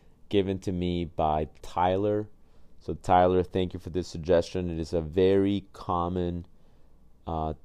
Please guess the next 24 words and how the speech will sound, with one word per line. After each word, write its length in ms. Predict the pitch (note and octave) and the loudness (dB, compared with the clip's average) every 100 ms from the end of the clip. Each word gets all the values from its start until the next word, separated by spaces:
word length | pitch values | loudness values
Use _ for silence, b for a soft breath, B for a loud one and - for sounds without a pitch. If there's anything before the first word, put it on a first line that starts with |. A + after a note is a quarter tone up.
| - | -14
topic 500 | - G2 F#2+ G2+ F2+ | 2 6 6 4 0
of 120 | F2 | -2
misunderstanding 1040 | F#2 F2+ - F2+ D#2+ - F#2 F2 E2+ E2 E2 - | -2 -4 -2 -4 -4 -6 -4 -4 -4 -6 -10 -10
amongst 560 | F2 E2+ E2 D#2+ - | -6 -4 -4 -6 -8
dog 280 | - E2+ E2 | -2 0 -2
trainers. 640 | - D#2+ D2+ D2 D#2 - - b b b b - | -6 -10 -10 -12 -16 -20 -20 b b b b -6
And 160 | F#2 F#2 | -2 4
that 180 | F#2+ | 6
is 140 | G2 F#2 | 4 0
the 80 | F#2+ | -4
topic 420 | G2+ F2+ - E2+ | 0 0 2 0
of 160 | E2+ - | 0 0
operant 500 | - F2 - E2+ E2 | 2 2 0 -8 -8
conditioning. 580 | - D#2 D#2 - D2 D#2+ - - - - b b b b b b - - - - - - | -8 -4 -4 -6 -14 -16 -20 -20 -20 -20 b b b b b b -20 -20 -20 -20 -8 0
So 80 | |
I'm 60 | A2 | 0
gonna 160 | B2+ A2 | 0 2
get 180 | A2+ | 4
right 280 | F#2 F#2+ F2+ | 6 4 2
to 160 | - F#2+ | 2 4
it. 280 | F#2+ F2+ - | 4 0 -6
Uh, 180 | F#2 F2 - | -4 -4 2
operant 460 | G2+ G#2+ A2+ G#2 F#2+ | 2 4 2 -4 -4
conditioning 720 | F#2+ F#2 F2+ G2 F#2 F#2 F2+ | -2 -2 -2 -4 -4 -4 -8